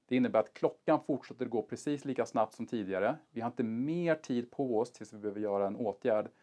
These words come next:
Det enda är att man behöver inte transfundera lika mycket på vägen dit. Det här är väldigt teoretiskt tilltalande,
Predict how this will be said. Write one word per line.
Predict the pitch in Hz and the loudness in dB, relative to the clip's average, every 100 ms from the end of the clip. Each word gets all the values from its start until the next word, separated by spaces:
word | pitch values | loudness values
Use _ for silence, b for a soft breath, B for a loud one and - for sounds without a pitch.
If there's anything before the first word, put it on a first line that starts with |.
| b b b b b - | b b b b b 2
Det | |
enda | 123 120 120 | 4 6 6
är | |
att | 110 | 4
man | 113 104 | 2 0
behöver | 95 107 | 0 0
inte | 107 | -2
transfundera | 107 - 107 - 104 120 120 | -6 -4 -4 -6 -2 0 2
lika | 104 92 101 | 0 -6 -10
mycket | 95 - 95 - | -14 -10 -12 -10
på | |
vägen | 92 92 92 | -8 -8 -8
dit. | 104 104 _ _ _ _ _ _ _ _ _ _ _ _ _ | -10 -10 _ _ _ _ _ _ _ _ _ _ _ _ _
Det | - 131 | 2 4
här | 123 135 | 8 8
är | 131 | 8
väldigt | 123 147 123 | 4 2 2
teoretiskt | 147 135 120 113 - | 2 4 4 0 -6
tilltalande, | 123 101 110 104 101 104 | -6 0 2 2 2 0